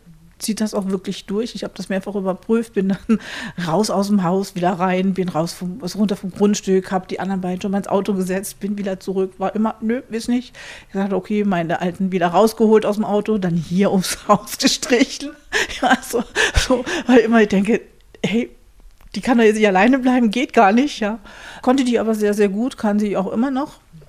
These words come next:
Und wenn es so ist, dann lass ich's auch, weil für mich ist das eine eins A-Übung, dass sie auch alleine bleiben kann. Die sind zwar immer zu dritt, aber das kann sich ja mal ändern, ne? Denn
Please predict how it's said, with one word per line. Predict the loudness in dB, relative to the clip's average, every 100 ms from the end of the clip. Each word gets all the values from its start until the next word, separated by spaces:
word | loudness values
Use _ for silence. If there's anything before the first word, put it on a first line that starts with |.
| -12
Und | -6 -4 -4 -6 -8
wenn | 0 2 2
es | 0
so | -2
ist, | -2 0
dann | 0
lass | 0 0
ich's | -4 -2
auch, | -4 -4 -6
weil | -4
für | -2
mich | -4
ist | -6 -8
das | -8
eine | -6
eins | -6 -4
A-Übung, | -4 -2 -2 -4 -6
dass | -6
sie | -4
auch | -4
alleine | 0 0 0 -2
bleiben | -2 -4 -4 -6
kann. | -4 -2 0 -2 -6 _ -20 -20 -20 -20 _ _
Die | -2
sind | 2 2
zwar | 4 0
immer | 0 0
zu | -2 -4
dritt, | -4 2 0 0 -12 -8
aber | -4 -2 -4 -6 -12
das | -10
kann | -4 -4
sich | -4
ja | -4
mal | -4 -2
ändern, | 0 0 0 -2
ne? | -2 -2
Denn | -2 -4 -4